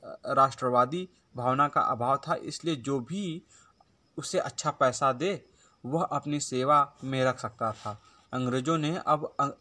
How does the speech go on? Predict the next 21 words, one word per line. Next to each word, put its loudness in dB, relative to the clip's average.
अंग्रेज -2
अफसरों -2
की -6
देखभाल 0
में -6
सिपाही 2
कहे 0
जाने 4
वाले 4
भारतीय -4
सैनिकों -4
की -10
एक -6
शक्तिशाली -2
सेना -2
बनाने -2
का 2
काम 2
आरंभ -2
कर -8
दिया। -10